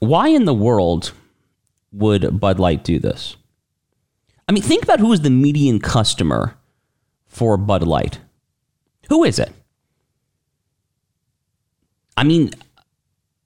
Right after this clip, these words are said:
what, a twenty-one to thirty-five-year-old male? Something along those lines?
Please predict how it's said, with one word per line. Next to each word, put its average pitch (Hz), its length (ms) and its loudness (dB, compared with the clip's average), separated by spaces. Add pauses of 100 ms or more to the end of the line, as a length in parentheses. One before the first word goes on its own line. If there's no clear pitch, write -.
(280)
what, 123 320 -4
a 90 100 -8
twenty-one 131 840 0
to 123 100 -4
thirty-five-year-old 143 1200 0
male? 180 520 0 (1500)
Something 175 420 0
along 190 380 2
those 190 280 2
lines? 247 640 0